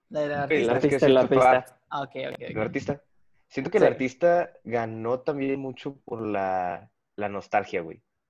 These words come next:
Speaker 3: Sí,
Speaker 2: La
Speaker 3: pero
Speaker 2: nostalgia
Speaker 3: sí.
Speaker 2: de mucha gente que le tocó vivir en esa época, este, o sea, sí fue así como que una, una parte clave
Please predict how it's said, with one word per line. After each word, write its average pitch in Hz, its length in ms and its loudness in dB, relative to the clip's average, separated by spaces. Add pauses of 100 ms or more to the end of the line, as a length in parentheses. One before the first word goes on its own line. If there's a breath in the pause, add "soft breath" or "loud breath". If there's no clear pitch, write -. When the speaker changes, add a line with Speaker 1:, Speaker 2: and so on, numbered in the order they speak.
(340)
Speaker 3:
Sí, - 480 -4
Speaker 2:
La 110 160 -4
Speaker 3:
pero 135 60 0
Speaker 2:
nostalgia 127 540 0
Speaker 3:
sí. 147 60 2
Speaker 2:
de 131 60 0
mucha 139 680 -6
gente 123 580 -4
que 101 560 -4
le 101 100 -6
tocó 107 220 -6
vivir 113 320 -4
en 110 180 -4
esa 107 240 0
época, 98 800 -6 (360)
este, 90 920 -8 (420)
o - 80 -16
sea, 107 120 -10
sí 107 160 -10
fue 117 120 -4
así 113 180 -10
como 117 220 -8
que 110 100 -8
una, 101 480 -6 (800)
una 113 120 -6
parte 123 240 0
clave 107 460 0